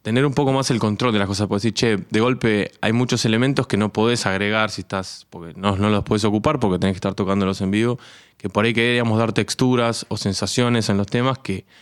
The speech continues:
que por ahí en capas iba a ser diferente y, y nada, teníamos el bichito de, de, teníamos ganas de hacerlo así, porque si bien el primero es en capas, no, no nos acordamos mucho con ni cómo lo grabamos, fue como todo muy ta, ta, ta, ta, ¿viste?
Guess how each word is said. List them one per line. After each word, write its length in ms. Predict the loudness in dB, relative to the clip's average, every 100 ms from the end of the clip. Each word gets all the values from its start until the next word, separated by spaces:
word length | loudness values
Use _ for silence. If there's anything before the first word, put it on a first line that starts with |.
| -20 _
que 120 | -8 -2
por 200 | 2 2
ahí 260 | 2 2
en 140 | 0 2
capas 440 | 0 2 0 2
iba 100 | 0
a 40 | 0
ser 200 | 0 0
diferente 800 | -2 -2 -2 -2 -4 -4 -6 -8
y, 320 | -12 -12 -6
y 40 |
nada, 200 | 0 0
teníamos 320 | 0 0 0 0
el 60 |
bichito 380 | 0 -2 -2 -2
de, 80 | -4
de, 300 | -8 -14 -16
teníamos 300 | -6 0 2
ganas 200 | 2 0
de 20 |
hacerlo 160 | 0 0
así, 180 | 0 0
porque 180 | 0 2
si 80 |
bien 100 | 2
el 80 | 0
primero 320 | 2 2 2
es 140 | 2 0
en 100 | 0
capas, 440 | 0 0 -2 -4 -14 -20 -20 -20 -20 -20 -20 _ _ _ _ _
no, 220 | -8 -2 2
no 160 | 2
nos 140 | 2 2
acordamos 360 | 2 2 2
mucho 240 | 2 2 0
con 80 |
ni 100 | 0
cómo 180 | 0 2
lo 80 | 2
grabamos, 480 | 2 2 2 2 2
fue 100 | 2
como 160 | 2
todo 140 | 2 2
muy 160 | 2
ta, 160 | 2 0
ta, 140 | 0
ta, 140 | 0 2
ta, 180 | 2 2
¿viste? 380 | 0 0 -2